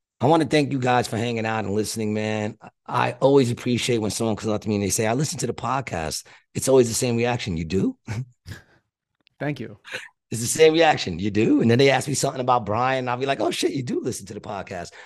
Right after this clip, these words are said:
Speaker 1: And I, and it means so much to us that you do. You know, um, if you wanna help us out without money, just like and subscribe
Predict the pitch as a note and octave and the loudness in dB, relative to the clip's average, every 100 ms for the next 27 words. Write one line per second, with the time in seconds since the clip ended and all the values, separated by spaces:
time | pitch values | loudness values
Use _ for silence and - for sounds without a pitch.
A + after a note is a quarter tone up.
0 | - _ C#3 C3+ C3 - A#2+ B2 - C#3 | -20 _ 0 2 2 0 0 -2 -4 -2
1 | D3 D3 C#3 C3 - - - - - C#3 | 0 0 0 -2 -6 -8 -10 -12 -2 0
2 | C3+ C3 - C3 A#2+ - A#2 - A2 G2+ | 2 0 0 -2 -2 -2 -6 -4 -6 -2
3 | A2 G#2+ G2+ - _ - B2+ C#3 C#3 C3 | 0 -2 -4 -12 _ -4 2 4 4 2
4 | - _ _ - C3+ C3+ C3 - G2+ A#2+ | -6 _ _ -4 -2 -2 -4 -6 -6 0
5 | D3 D#3+ C#3+ C#3 C3 - B2+ B2+ C#3+ _ | 4 4 4 2 -2 0 2 2 -2 _
6 | - A#2 G2 D#3 C3+ A2+ G#2 G#2+ A2+ _ | -6 0 4 4 4 0 0 -4 -6 _
7 | - F3 F3+ G#2 G#2+ B2+ B2+ B2+ - G2 | -8 -4 -4 -2 2 2 0 -4 -8 -8
8 | - - A2+ A2+ A2+ A2 G#2+ | -8 -4 0 2 2 2 -2